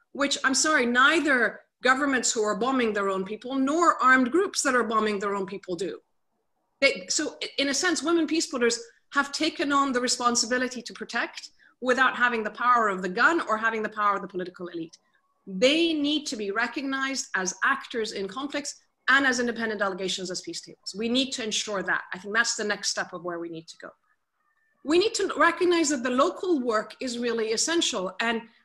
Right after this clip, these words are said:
the grants that we give range from three thousand dollars to eighty thousand dollars. These are not big amounts of money, but they make a huge amount of difference.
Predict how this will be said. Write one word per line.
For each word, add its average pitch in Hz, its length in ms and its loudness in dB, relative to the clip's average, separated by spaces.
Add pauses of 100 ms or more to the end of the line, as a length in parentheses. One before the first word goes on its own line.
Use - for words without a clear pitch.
(120)
the 240 80 4
grants 320 400 4
that 254 120 -4
we 311 140 2
give 220 260 -4
range 285 340 2
from 220 180 -2
three 330 180 -2
thousand 311 380 0
dollars 277 340 0
to 247 160 -4
eighty 262 140 -2
thousand 208 320 -4
dollars. 180 260 -2
These 233 140 -6
are 240 40 -2
not 285 240 -2
big 254 140 -2
amounts 214 380 0
of 196 100 -10
money, 233 400 -4 (400)
but 262 180 2
they 269 140 4
make 262 260 0
a 247 60 -2
huge 269 340 0
amount 247 280 2
of 208 80 -4
difference. 294 580 -4